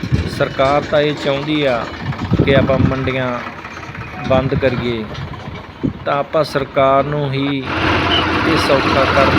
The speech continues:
ਲਈ ਇਹ ਕੰਮ ਆਪਾਂ ਆਪ ਹੀ ਵਿੱਢ ਰਹੇ ਹਾਂ ਕਿ ਮੰਡੀਆਂ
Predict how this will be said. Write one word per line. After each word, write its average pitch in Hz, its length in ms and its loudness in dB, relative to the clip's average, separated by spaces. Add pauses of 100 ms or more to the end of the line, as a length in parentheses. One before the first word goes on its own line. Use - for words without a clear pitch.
ਲਈ 127 240 2 (2750)
ਇਹ 151 200 4
ਕੰਮ 139 260 2 (520)
ਆਪਾਂ 143 220 2 (160)
ਆਪ 139 260 4
ਹੀ 143 160 4
ਵਿੱਢ 135 280 2
ਰਹੇ 131 360 4
ਹਾਂ 131 140 0
ਕਿ - 240 0
ਮੰਡੀਆਂ 131 460 2